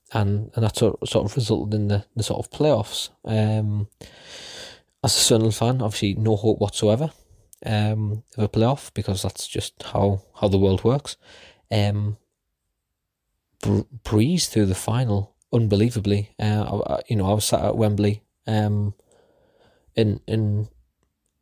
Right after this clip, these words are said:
<sighs> aside from a sort of five-minute spell in the,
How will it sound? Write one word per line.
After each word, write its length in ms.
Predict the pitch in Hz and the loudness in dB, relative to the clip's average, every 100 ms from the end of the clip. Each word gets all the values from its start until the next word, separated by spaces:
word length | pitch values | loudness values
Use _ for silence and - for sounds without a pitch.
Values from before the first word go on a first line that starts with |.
| - | -12
<sighs> 400 | - - - - | -12 -14 -16 -6
aside 320 | - 113 113 | -2 0 0
from 160 | - 110 | 0 0
a 40 | |
sort 200 | - - | 0 -2
of 80 | - | -4
five-minute 540 | - 127 127 110 101 | -4 0 2 2 0
spell 320 | - - 131 | -2 2 4
in 120 | 123 110 | 4 2
the, 200 | 110 | 0